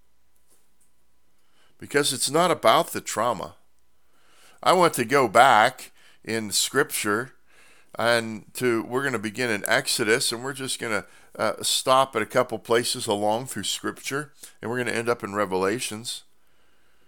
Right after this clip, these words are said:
Because there is one thing to be rejoicing about. Of course, this is, uh,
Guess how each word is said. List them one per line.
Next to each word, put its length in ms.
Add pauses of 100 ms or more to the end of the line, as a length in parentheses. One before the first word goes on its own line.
(1040)
Because 420
there 160
is 300
one 320
thing 380
to 220
be 340 (260)
rejoicing 1000
about. 800 (1400)
Of 140
course, 540 (1200)
this 240
is, 260
uh, 260